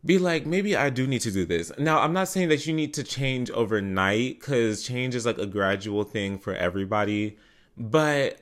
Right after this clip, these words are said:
allowing yourself little by little to just be like, "Okay, like, come on, like, we can't stay the same forever." Like, because if you stay the same forever and you don't change, you don't take constructive,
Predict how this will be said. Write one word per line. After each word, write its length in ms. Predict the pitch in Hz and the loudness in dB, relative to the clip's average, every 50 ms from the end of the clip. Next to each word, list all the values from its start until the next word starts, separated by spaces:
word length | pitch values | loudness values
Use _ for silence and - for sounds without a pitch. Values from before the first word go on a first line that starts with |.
| - | 0
allowing 500 | 139 147 147 139 139 135 143 147 156 147 | 2 2 4 6 6 6 6 4 2 0
yourself 400 | 143 139 139 135 - 147 135 127 | 0 -2 -2 -2 0 0 0 0
little 240 | 127 123 123 131 131 | 2 2 2 2 4
by 160 | 120 117 110 | 4 2 2
little 340 | 107 107 110 113 110 104 101 101 | 4 4 4 4 4 2 -2 -2
to 140 | - 113 | -4 -6
just 160 | 104 98 95 98 | -6 -6 -6 -6
be 120 | 107 101 | -4 -2
like, 260 | 98 95 92 90 - | -2 -2 -2 -4 -4
"Okay, 640 | - 98 104 - - 131 131 131 131 117 107 95 92 | -4 -6 -6 -6 -8 -12 -10 -6 -4 -4 -4 -2 -4
like, 460 | 87 90 87 87 85 - _ _ - | -4 -4 -4 -4 -6 -8 _ _ -16
come 200 | - 98 92 92 | -12 -10 -8 -6
on, 300 | 104 120 110 90 82 82 | -6 -6 -6 -6 -6 -6
like, 500 | 82 85 85 80 76 73 73 78 - _ _ _ _ _ _ _ _ _ _ _ _ _ _ _ - _ _ - 98 | -4 -2 -2 -2 -2 -2 -4 -6 -10 _ _ _ _ _ _ _ _ _ _ _ _ _ _ _ -20 _ _ -8 -4
we 160 | 101 113 110 | -2 -2 -2
can't 500 | - - - - 156 156 151 135 - - | -4 0 2 4 4 4 2 -2 -4 -8
stay 440 | - - - - 135 131 123 123 120 | -12 -12 -6 -2 0 0 0 0 0
the 180 | 98 107 104 | -2 -2 -4
same 340 | - - - 127 113 104 98 | -4 -6 -8 -6 -6 -6 -6
forever." 540 | - - - - 107 107 92 101 92 90 90 | -8 -8 -6 -2 -2 -2 -2 -2 -4 -2 -2
Like, 340 | 87 87 85 87 87 - _ - 107 | -2 -2 -2 -2 -4 -6 _ -10 -8
because 400 | 120 - - 135 120 117 107 - | -6 -4 -2 0 0 0 0 -2
if 160 | 117 113 - | -4 -4 -4
you 60 | 160 | -4
stay 180 | 156 - 208 214 | -2 -2 -2 -2
the 80 | 208 | -2
same 200 | 196 - 175 156 | -4 -6 -6 -4
forever 240 | 139 123 120 117 123 | -2 -2 -2 -2 -2
and 100 | 117 117 | -4 -4
you 160 | 107 113 117 | -4 -4 -4
don't 320 | 104 113 107 110 107 98 - | 0 2 2 2 2 0 -4
change, 240 | 117 107 104 95 | -4 -4 -4 -4
you 100 | 101 104 | -4 -4
don't 300 | 98 90 104 107 113 - | -2 0 0 0 -2 -4
take 120 | - 110 - | -8 -10 -8
constructive, 360 | 113 98 - 117 98 95 | -8 -8 -6 -4 -4 -6